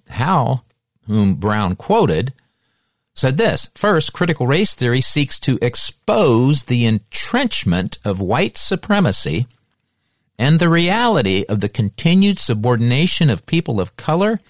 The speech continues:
in the United States and throughout the world." Now, my question would be for Professor Brown, if I ever have an opportunity to speak to her face-to-face, is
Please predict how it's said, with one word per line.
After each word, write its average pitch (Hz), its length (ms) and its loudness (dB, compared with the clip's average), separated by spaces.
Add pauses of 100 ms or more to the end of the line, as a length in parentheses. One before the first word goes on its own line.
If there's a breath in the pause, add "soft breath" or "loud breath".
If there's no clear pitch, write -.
(560 soft breath)
in 208 220 4
the 196 100 4
United 139 420 4
States - 680 -4 (920)
and 101 200 0
throughout 85 440 -4
the 123 80 -4
world." 170 400 -2 (960)
Now, 135 300 0 (1040)
my 87 220 0
question 98 460 -4
would 85 200 -4
be 92 140 -2
for 85 300 -8 (120)
Professor - 440 -6
Brown, 85 340 -2
if 117 100 -4
I 85 40 -4
ever 80 160 -4
have 85 180 -4
an 78 100 -4
opportunity 82 680 -8
to 78 160 -10 (180)
speak - 320 -8
to - 80 -10
her 80 140 -6
face-to-face, 101 720 -4
is - 160 -6